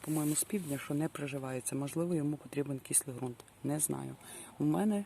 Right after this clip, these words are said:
як ви бачите, він росте просто шикарно. Ось така його врожайність. Ось така. Оце один, одна квіточка. Ось. Одна.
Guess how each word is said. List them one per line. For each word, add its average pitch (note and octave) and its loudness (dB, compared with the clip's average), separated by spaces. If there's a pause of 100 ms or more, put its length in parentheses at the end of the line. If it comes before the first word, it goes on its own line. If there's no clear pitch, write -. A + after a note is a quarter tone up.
(120)
як - -4
ви D#3+ -2
бачите, D3+ -6 (2750)
він D3+ 2
росте C#3+ 2
просто D3+ -4
шикарно. B2+ -4 (1120)
Ось E3 8
така D3 2
його C3+ -4
врожайність. B2+ 0 (1120)
Ось F3 2
така. - -4 (1600)
Оце E3+ 6 (400)
один, E3+ 2 (1400)
одна C#3+ 2
квіточка. C#3+ -4
Ось. - 2 (880)
Одна. C3+ 2